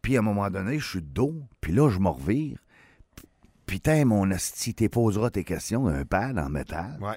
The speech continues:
Speaker 1: qui me lance comme un frisbee, qui me monte à peu près un demi-centimètre de la tempe. Juste un peu en, en dessous, il me tuait. Sur
Speaker 2: Ouais,
Speaker 1: le coup.
Speaker 2: ouais, ouais, ouais.
Speaker 1: Les constables spéciaux, puis même il y avait des agents de la S Q, ils ont bondi dessus. En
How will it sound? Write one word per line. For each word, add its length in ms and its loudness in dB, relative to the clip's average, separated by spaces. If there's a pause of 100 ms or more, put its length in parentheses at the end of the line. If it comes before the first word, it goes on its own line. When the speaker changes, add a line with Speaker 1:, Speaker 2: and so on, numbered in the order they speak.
Speaker 1:
qui 140 -2
me 100 2
lance 320 2
comme 200 2
un 100 2
frisbee, 460 -6
qui 120 -6
me 140 0
monte 260 -2
à 60 -4
peu 120 -4
près 220 -2
un 140 2
demi-centimètre 800 -2
de 60 -12
la 100 -10
tempe. 260 -16 (240)
Juste 300 0
un 120 2
peu 200 0
en, 40 2 (160)
en 140 -2
dessous, 160 -6
il 80 0
me 60 -6
tuait. 200 -16 (360)
Sur 140 -6
Speaker 2:
Ouais, 60 6
Speaker 1:
le 60 -6
coup. 220 -14
Speaker 2:
ouais, 60 -10 (280)
ouais, 60 -8 (260)
ouais. 140 -12
Speaker 1:
Les 160 -4
constables 480 2
spéciaux, 640 -2 (200)
puis 120 -4
même 160 0
il 40 0
y 40 2
avait 160 0
des 240 -2
agents 260 -2
de 80 -8
la 100 -6
S 180 -10
Q, 200 -4
ils 80 -6
ont 140 -6
bondi 480 -6
dessus. 400 -6
En 80 -12